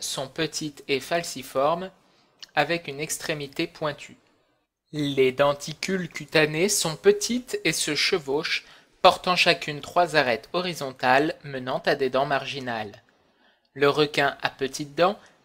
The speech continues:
a une coloration caractéristique gris bleuâtre foncé dessus et blanche dessous, avec une bande pâle sur les flancs et aucune marque sur les ailerons.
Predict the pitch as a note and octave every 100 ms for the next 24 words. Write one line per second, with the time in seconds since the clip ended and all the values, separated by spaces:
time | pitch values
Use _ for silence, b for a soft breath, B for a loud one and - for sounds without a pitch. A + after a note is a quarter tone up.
0 | - C#3+ D3+ D3 D#3+ D3+ C#3+ D3 - C#3+
1 | C#3+ D#3+ D#3 D3 - C#3+ C#3 - - C#3+
2 | C3 C3+ - C3 C#3+ D#3 C3 C3 A#2+ A#2
3 | - A#2 - - F3 - C3+ A#2+ A#2 A2+
4 | - E3+ - b b - B2+ C3+ D#3 E3+
5 | - C#3 B2 - F3 - b b b -
6 | D3 E3+ E3+ D3 C#3 D3 D3+ C#3 - C#3
7 | C3 B2+ B2+ - F#3 D3+ - - C3 C3+
8 | - D3 C#3 F#3+ G3+ E3 C#3+ B2 B2 -
9 | - - - G3 F3 D#3 C#3+ B2+ A#2